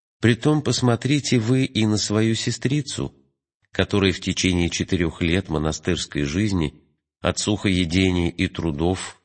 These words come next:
сделалась дряхлую и больною старухою, и полюбопытствуйте у ней, легко ли жить ей в монастыре, и одобрит ли она ваше намерение сожительствовать с нею.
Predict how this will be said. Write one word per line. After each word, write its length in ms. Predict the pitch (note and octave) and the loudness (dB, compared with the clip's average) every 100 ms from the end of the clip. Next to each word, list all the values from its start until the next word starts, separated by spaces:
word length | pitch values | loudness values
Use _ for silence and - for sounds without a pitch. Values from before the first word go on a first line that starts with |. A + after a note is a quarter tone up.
| _ | _
сделалась 680 | E2 D2+ F2 E2+ F2 E2+ D#2+ | -8 -2 0 0 0 -2 -4
дряхлую 760 | D2+ E2+ E2 - F2 F2 F2 | -2 -2 -2 -4 -6 -4 -4
и 140 | - | -6
больною 480 | D2+ E2 E2 F2+ F#2 | -4 -2 0 0 -2
старухою, 720 | E2+ - F#2 A#2 B2 D2 A1 - _ _ _ _ _ _ | -2 -2 -2 -2 -4 -6 -6 -10 _ _ _ _ _ _
и 180 | F2 F2 | -2 0
полюбопытствуйте 1120 | D#2+ F2+ E2 D#2+ D2 C3+ - - C#3 B2+ A#2 | 0 0 2 0 0 -2 -2 -2 -2 -2 0
у 100 | A2+ | 0
ней, 540 | G#2+ G2+ E2+ C#2 - _ _ | 2 2 0 -2 -8 _ _
легко 560 | F#2 E2+ D2+ - G2 B2 | -2 0 -2 -4 0 2
ли 120 | C#3 | 2
жить 340 | C3 B2+ G#2+ G#2 | 0 -2 -2 0
ей 240 | G2+ E2+ | 0 0
в 40 | |
монастыре, 760 | D#2+ D#2+ D#2+ D#2 - E2 C#2 B1 _ _ _ _ _ _ | 0 -2 -2 -4 -4 -4 -4 -6 _ _ _ _ _ _
и 100 | F2+ | 0
одобрит 640 | D#2 D2 G2+ A#2+ A#2+ A2 A2+ | 0 2 0 2 0 0 0
ли 100 | A2 | 2
она 500 | G#2 G2 F#2 E2+ - _ _ _ _ | 2 2 2 0 -6 _ _ _ _
ваше 420 | F#2+ G2+ F2+ - | 0 2 2 -2
намерение 680 | E2+ F#2 F#2 F2 E2 D#2+ D#2+ | 0 2 2 2 0 0 -2
сожительствовать 1080 | - G2 F2 F2+ D#2 D2+ C2 - D2 C2 - | -2 -2 0 0 -2 -4 -4 -4 -4 -4 -8
с 120 | - | -8
нею. 420 | C2+ B1 A#1+ A#1 | -6 -6 -8 -12